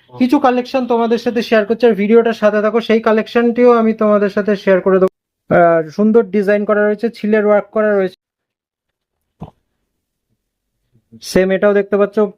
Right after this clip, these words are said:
প্রজাপতি ডিজাইন করা। এখানে লাইট ওয়েট, ভারী ওয়েট সব ধরনেরই তোমরা এইসব কালেকশন পেয়ে যাবে। স্ক্রিনশট নিয়ে তোমরা যোগাযোগ করো। তাও তোমাদের সুবি-, বোঝার সুবিধার্থে ন হাজার থেকে বাইশ হাজার টাকার মধ্যে এইসব কালেকশনগুলো তোমরা প্রতিটা পেয়ে যাবে।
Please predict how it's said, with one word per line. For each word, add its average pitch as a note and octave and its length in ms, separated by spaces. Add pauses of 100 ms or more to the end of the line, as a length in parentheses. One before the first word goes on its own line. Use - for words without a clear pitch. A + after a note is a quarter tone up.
(880)
প্রজাপতি G3+ 480
ডিজাইন F#3 320
করা। F#3 280 (3500)
এখানে A3 300
লাইট G3 400
ওয়েট, A#3 180
ভারী F3+ 280
ওয়েট G#3 140
সব F#3 280
ধরনেরই G#3 520
তোমরা G#3 400
এইসব F#3+ 220
কালেকশন F#3+ 480
পেয়ে F#3 180
যাবে। D#3 480 (600)
স্ক্রিনশট G#3 420
নিয়ে A3+ 120
তোমরা A3+ 260
যোগাযোগ G#3+ 380
করো। A#3 200
তাও A#3 260
তোমাদের A#3 400
সুবি-, A#3 300
বোঝার G3+ 280
সুবিধার্থে A3+ 840
ন G#3+ 160
হাজার A3 240
থেকে B3 200
বাইশ G3 300
হাজার A#3 220
টাকার A3+ 220
মধ্যে A3+ 260
এইসব A3 200
কালেকশনগুলো G#3+ 680
তোমরা G#3+ 260
প্রতিটা G3+ 380
পেয়ে G3+ 220
যাবে। G3 200